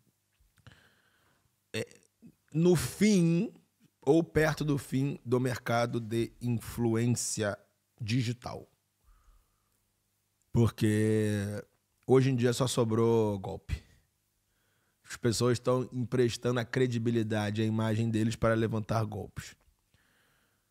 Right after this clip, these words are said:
Rule of thumb, o que que eu recomendo a vocês?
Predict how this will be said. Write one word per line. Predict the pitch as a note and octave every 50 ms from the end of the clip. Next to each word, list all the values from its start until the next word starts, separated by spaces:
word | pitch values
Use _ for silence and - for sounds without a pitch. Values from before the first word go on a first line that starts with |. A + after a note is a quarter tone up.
| _ _ _ _ _ _ _ _ _ _ _ _ _ _ _ _ _ _
Rule | C3 C3+ D3+ F3+ G#3 G#3 G#3
of | G#3+ D#3+ -
thumb, | - - B2+ A#2 G#2+ G2+ G2 - -
o | A#2
que | - - C#3 -
que | - D#3+
eu | D#3 D3+ D3
recomendo | C3 C#3 C#3 - C#3+ C3+ C3 C3+ C3+ C3 B2+
a | C3
vocês? | B2 B2 A#2 G#2+ - - G2 F#2 F#2 - -